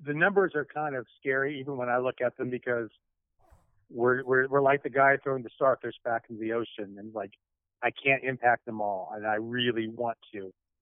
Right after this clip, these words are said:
but I can't. Um, even in twenty twenty, they, Ohio alone expects to have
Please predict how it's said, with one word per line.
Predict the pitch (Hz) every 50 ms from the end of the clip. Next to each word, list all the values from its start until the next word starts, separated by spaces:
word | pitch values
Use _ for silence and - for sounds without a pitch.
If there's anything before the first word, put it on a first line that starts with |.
| _ _ -
but | 110 101
I | 101 92
can't. | - - 113 101 95 90 87 _ - - _ - -
Um, | 127 107 107 101 107 113 - _ _ _ _ _ -
even | 165 180 165 156 147 139 143 _ _ _ _ _ _ _ -
in | 131 123
twenty | - - 165 165 160 139
twenty, | - - 160 160 160 151 139
they, | 120 123 123 123 123 127 123 - _ -
Ohio | 113 104 - - 139 151 156 147 131 123 117 113
alone | 117 123 135 143 135
expects | 120 - _ 127 123 - -
to | 123
have | 113